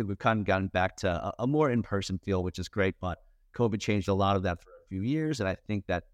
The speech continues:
the virtual world is still here to stay for a while. But for me, uh, growing up, right, I grew up in New York, both my, just north of the city. So I won't, I won't pretend to, to pretend to say I'm from Manhattan or anything, but grew up in Westchester, just north.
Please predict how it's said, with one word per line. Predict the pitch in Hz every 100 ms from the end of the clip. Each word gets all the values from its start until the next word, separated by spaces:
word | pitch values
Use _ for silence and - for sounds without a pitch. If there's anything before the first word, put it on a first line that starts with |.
| -
the | 98
virtual | 87 101 - 98 92
world | 92 95 98 - _ _ - _
is | 107
still | - - 120
here | 104 98
to |
stay | - 98
for | 90 92
a |
while. | 92 95 113 120
But | - 90 - _ _ _ _ _ _ _
for | - 120
me, | 113 120 131 131 123
uh, | 78 85 85 - _ _ _ _ -
growing | 131 117 110
up, | 107 98
right, | 104
I | 101
grew | 104
up | 107 104
in |
New | 101
York, | 101 98 101 - - _ _ _ _ _ _ -
both | 123 120
my, | 117 117 101
just | 120 120
north | 110 101
of | 90
the |
city. | 92 92 90
So | - 92
I |
won't, | 92 95 92
I | 107
won't | 101 -
pretend | 92 95 90
to, | 92 85
to | -
pretend | - 90 90
to | 85
say | 98
I'm | 90
from | 92 90
Manhattan | 87 80 87 82
or | 90
anything, | 90 - 95 -
but | 95 95 - - _ - - - _ -
grew | 151
up | 143
in | 139
Westchester, | 127 - 123 120 120
just | 113 117
north. | 107 107 110